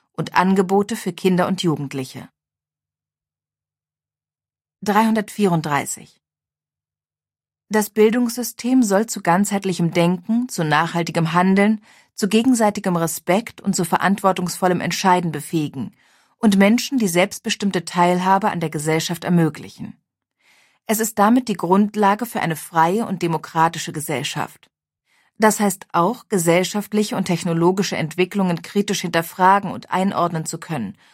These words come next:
um Fake News oder Verschwörungserzählungen entgegenzutreten. Kitas und Schulen sollen Orte sein, an denen Kinder und Jugendliche durchgängig Wertschätzung und Mündigkeit erfahren, demokratisches Zusammenleben praktisch leben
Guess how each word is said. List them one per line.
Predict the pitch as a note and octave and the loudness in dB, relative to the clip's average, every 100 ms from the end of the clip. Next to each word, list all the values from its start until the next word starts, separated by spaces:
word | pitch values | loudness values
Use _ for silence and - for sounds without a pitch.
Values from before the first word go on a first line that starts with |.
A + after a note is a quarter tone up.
| _ | _
um | _ G3+ | _ -14
Fake | - F#3 G3+ - | 2 2 2 0
News | F3+ D#3+ - | -4 -2 -6
oder | - - | -10 -12
Verschwörungserzählungen | - D3 E3+ F#3 G3+ F#3 - D#3+ - E3+ E3 D#3+ D#3 | -10 -10 0 2 4 0 -4 -8 -2 0 0 -2 -4
entgegenzutreten. | - E3+ D#3+ - E3 - D3 D3 F2+ - _ _ _ _ _ _ _ _ _ _ | -4 -4 -2 -6 -8 -6 -6 -6 -12 -14 _ _ _ _ _ _ _ _ _ _
Kitas | A#3+ B3 C4+ - | -4 0 -2 -2
und | G#3+ | -4
Schulen | - - G#3+ A3+ A3 | -4 0 2 4 4
sollen | F#3+ F3 - | 4 2 0
Orte | E3+ F#3 F#3+ | 2 2 0
sein, | G3 G3 G3+ A3+ | -2 0 0 -2
an | F3+ | -2
denen | E3+ E3+ D#3+ | 0 -2 -2
Kinder | - G#3 G#3 | 2 2 2
und | - D#3 | 0 -2
Jugendliche | G3 G3+ F#3+ F#3+ F3+ F3 | 0 0 -2 -2 -4 -4
durchgängig | E3+ G#3+ G#3+ G3+ F3 E3+ E3 | 0 0 0 -2 -4 -2 0
Wertschätzung | F3 F3+ - G3 F#3+ G#3+ | 0 0 -4 -4 -2 -4
und | F3+ E3+ | -4 2
Mündigkeit | F#3 F#3+ F3 E3 D#3+ D3+ | 4 4 2 -4 -8 -6
erfahren, | C3 - D3 B2+ - - _ _ _ - | -8 -2 -2 -2 -8 -18 _ _ _ -2
demokratisches | F3+ E3+ E3 - F3 G3+ G3+ F#3 E3+ | 2 2 0 0 2 2 -2 -6 -8
Zusammenleben | - C3+ E3 F3+ F#3+ F3+ F3 D#3 | -8 -2 2 2 2 2 0 -6
praktisch | - F#3+ - F#3+ F3 | -4 -4 -2 -4 0
leben | E3+ E3+ F#3+ A3+ | 4 4 2 -2